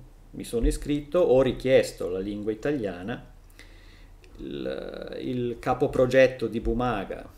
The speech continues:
ha, eh, appunto accettato la mia richiesta, ha, mm, aperto, per così dire, la voce Italian, la vedete qui,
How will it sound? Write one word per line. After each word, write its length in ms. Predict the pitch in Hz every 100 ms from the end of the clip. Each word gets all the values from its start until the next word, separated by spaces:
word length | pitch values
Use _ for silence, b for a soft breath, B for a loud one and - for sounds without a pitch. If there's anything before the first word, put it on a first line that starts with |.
| b b b b - - -
ha, 340 | - 104 95 -
eh, 540 | - 90 90 90 -
appunto 340 | - - 101 98
accettato 540 | - 107 120 117 110
la 80 | 104
mia 200 | 104 113
richiesta, 840 | 156 175 170 - - 214 208 -
ha, 380 | - 107 - - -
mm, 220 | 120 110 110
aperto, 800 | - 127 131 117 - 110 98 -
per 180 | 107
così 280 | - 107 110
dire, 220 | 120 117
la 120 | 107 98
voce 340 | 117 120 120
Italian, 600 | 107 120 117 104 92 90
la 100 | 92
vedete 340 | 101 117 147
qui, 400 | 143 123 139 -